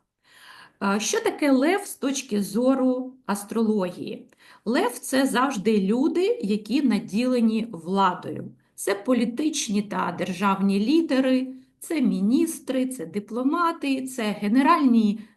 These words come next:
е, директорі, е, директора компаній, це також військові. І, відповідно, е, затемнення, яке відбувається в цьому знаку, може, е, прямо вплинути на людей цих професій.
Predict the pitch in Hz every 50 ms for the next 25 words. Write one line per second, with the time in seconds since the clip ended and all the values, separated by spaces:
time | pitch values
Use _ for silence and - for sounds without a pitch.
0 | _ - 190 196 190 196 190 180 185 214 214 220 220 226 - - 220 226 220 220
1 | 208 196 190 - - - 175 175 170 165 170 208 208 214 214 - 208 214 208 180
2 | - - - 185 185 - - 277 330 320 320 320 294 277 277 269 - - - -
3 | _ - - 247 254 339 370 370 370 233 - - - 170 202 196 - - - -
4 | - 262 302 330 339 311 285 285 311 302 294 _ _ _ - - - - - -
5 | - _ _ - 247 269 285 294 294 240 196 254 254 - - 262 254 240 277 294
6 | 294 262 240 262 226 233 220 220 - - 196 196 208 190 - 233 254 254 254 294
7 | 285 262 240 226 196 190 190 175 185 185 190 190 - 220 208 208 208 - 190 185
8 | 220 214 208 196 - - - - - - 233 220 202 196 196 156 175 254 302 415
9 | - - 370 370 381 - - _ _ - 208 226 226 247 240 240 254 262 262 269
10 | 311 349 - - - _ _ _ _ _ _ _ _ _ _ _ _ _ _ _
11 | - 185 202 202 202 185 185 180 208 - - 262 254 269 349 339 311 - - -
12 | - - 226 226 269 302 339 339 311 - 285 277 277 254 220 190 208 214 208 220
13 | 220 220 - 185 180 190 - - 254 247 262 277 269 - - 185 226 226 - -
14 | - 196 196 - - 196 202 208 202 - - - - -